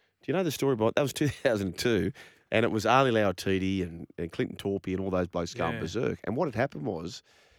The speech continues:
Speaker 1: they had won the minor premiership, and we were playing them in the final round. So I think they were in a,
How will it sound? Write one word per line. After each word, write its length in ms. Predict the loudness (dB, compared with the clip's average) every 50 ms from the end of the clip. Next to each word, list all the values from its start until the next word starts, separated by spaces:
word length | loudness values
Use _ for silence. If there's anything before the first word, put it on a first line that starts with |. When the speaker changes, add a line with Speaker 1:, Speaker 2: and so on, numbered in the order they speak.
| _ _ _ _ _ _ _ _ -20
Speaker 1:
they 600 | -2 2 4 6 6 6 6 4 4 4 2 4
had 240 | 4 4 4 6
won 160 | 6 4 4 6
the 60 | 4
minor 220 | 4 4 2 2
premiership, 560 | 2 0 -2 0 0 0 0 0 0 0 -2 -4 -10 _ -20 -20 -20 _ _ _ _ _ -2
and 120 | 0 2
we 100 | 4 2
were 80 | 2 2
playing 320 | 2 4 4 4 4 4
them 120 | 2 0 0
in 100 | -2 -2
the 60 | -4
final 340 | -2 0 0 0 2 0 0
round. 320 | 2 2 4 4 2 2
So 120 | 2 2 2
I 20 |
think 260 | 2 2 0 0 2 4
they 80 | 4 4
were 120 | 6 4
in 80 | 4 4
a, 220 | 4 2 2 0